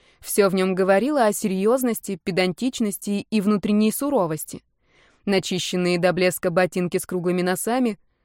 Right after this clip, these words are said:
аккуратно причёсанные, даже как будто уложенные гелем волосы, дорогие швейцарские часы на левом запястье,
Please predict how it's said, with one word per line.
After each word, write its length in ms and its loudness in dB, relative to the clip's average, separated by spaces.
аккуратно 500 2
причёсанные, 800 -2
даже 260 -2
как 160 -2
будто 320 -2
уложенные 520 2
гелем 340 2
волосы, 540 -2
дорогие 540 2
швейцарские 760 -2
часы 400 -4
на 160 0
левом 300 -2
запястье, 680 -2